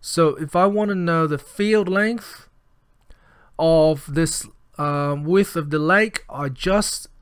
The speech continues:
simply multiply five point five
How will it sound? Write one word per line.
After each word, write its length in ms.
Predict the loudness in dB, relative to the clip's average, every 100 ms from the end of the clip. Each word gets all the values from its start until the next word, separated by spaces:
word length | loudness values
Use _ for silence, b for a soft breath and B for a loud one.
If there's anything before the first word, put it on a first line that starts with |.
| -14
simply 680 | -6 -2 -2 -4 -4 -2
multiply 1040 | -2 -2 0 0 0 -4 -4 0 0 0 -2
five 360 | 0 0 0
point 260 | -2 -4 -4
five 720 | 0 2 2 0 -2 -8 -16